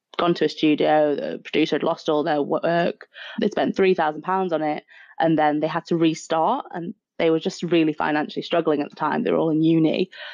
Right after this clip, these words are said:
And I was like, "I'll come to the space, we'll give you a discount." And it was like, "Oh, we've got all these, like,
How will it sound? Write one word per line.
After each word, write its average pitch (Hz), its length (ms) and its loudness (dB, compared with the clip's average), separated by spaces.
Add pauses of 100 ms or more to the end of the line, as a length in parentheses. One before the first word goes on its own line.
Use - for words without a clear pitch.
(180)
And 160 320 4
I - 40 2
was 226 80 0
like, 285 120 -2
"I'll 320 120 2
come 233 200 0
to 208 100 -8
the 196 60 -4
space, - 340 -4
we'll 160 120 0
give 175 180 0
you 180 80 6
a - 20 2
discount." 160 560 0 (400)
And 170 320 0 (540)
it 220 100 4
was 185 140 2
like, 185 140 -4
"Oh, 208 280 2
we've 202 120 -2
got 214 180 2
all 214 80 4
these, 214 240 0
like, - 400 -6